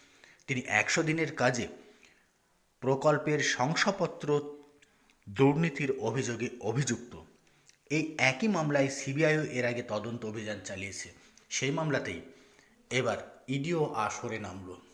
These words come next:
সম্প্রতি একশো দিনের কাজের দুর্নীতি নিয়ে কলকাতা হাইকোর্টেও মামলা হয়েছে। প্রধান বিচারপতির এজলাসে হওয়া সেই মামলায় প্রধান বিচারপতি মামলাটি নথিভুক্ত করার নির্দেশও দিয়েছেন।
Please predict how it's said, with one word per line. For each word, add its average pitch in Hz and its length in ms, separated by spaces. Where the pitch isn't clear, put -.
সম্প্রতি 156 580
একশো 120 340
দিনের 143 360
কাজের 110 480
দুর্নীতি 165 380
নিয়ে 120 220
কলকাতা 127 400
হাইকোর্টেও 110 440
মামলা 95 320
হয়েছে। - 340
প্রধান 147 320
বিচারপতির 160 500
এজলাসে 139 400
হওয়া 131 240
সেই 131 260
মামলায় 117 440
প্রধান 127 300
বিচারপতি 139 480
মামলাটি 123 400
নথিভুক্ত 143 480
করার 143 260
নির্দেশও 143 460
দিয়েছেন। 104 380